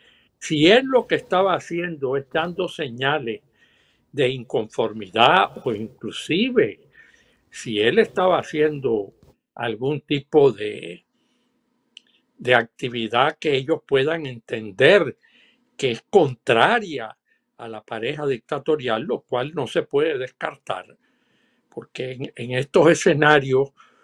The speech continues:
cuando se ve a una dictadura sumamente acorralada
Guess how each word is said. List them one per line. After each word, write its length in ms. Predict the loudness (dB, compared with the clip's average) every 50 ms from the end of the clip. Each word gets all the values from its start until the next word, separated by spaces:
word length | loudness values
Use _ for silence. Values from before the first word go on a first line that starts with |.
| _ _ _ _ _ _ -4
cuando 360 | -2 -2 -2 -2 -2 -4 -2
se 180 | 0 0 0 0
ve 520 | 2 2 4 4 4 4 2 0 -4 _ _ _ _ _ _ _ _ _ -20
a 160 | -14 -12 -10
una 200 | -8 -2 0 2
dictadura 600 | 2 2 2 0 -4 -4 -2 -2 -2 0 0 -2 -2
sumamente 720 | -2 -4 -4 -2 -2 -2 -2 -2 -4 -6 -6 -4 -6 -6
acorralada 1040 | -4 -4 -4 -4 -4 -4 -6 -6 -2 2 4 6 6 6 4 2 0 -2 -4 -8